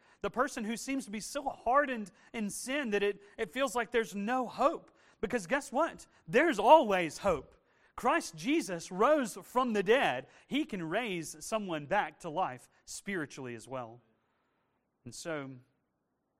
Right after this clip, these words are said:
if you know a coworker or a friend, or maybe it's a family member,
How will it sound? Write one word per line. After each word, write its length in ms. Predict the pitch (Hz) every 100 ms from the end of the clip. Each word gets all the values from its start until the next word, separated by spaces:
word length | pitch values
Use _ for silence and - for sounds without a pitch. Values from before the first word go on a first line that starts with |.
| _ _
if 160 | 156 -
you 80 | 196
know 460 | 185 180 131 123 127 _ _ _ _ _ _
a 40 | 123
coworker 600 | - 135 156 165 190 202 _ _ _ _ _ _ _ _ -
or 100 | 107
a 160 | -
friend, 260 | - 143 175 202 _ _ _ _ _ _ _ _ _ _ _ _ _ _ _ _ -
or 40 |
maybe 220 | 120 160
it's 140 | 202 -
a 180 | _ 117
family 200 | 175 131
member, 320 | 104 104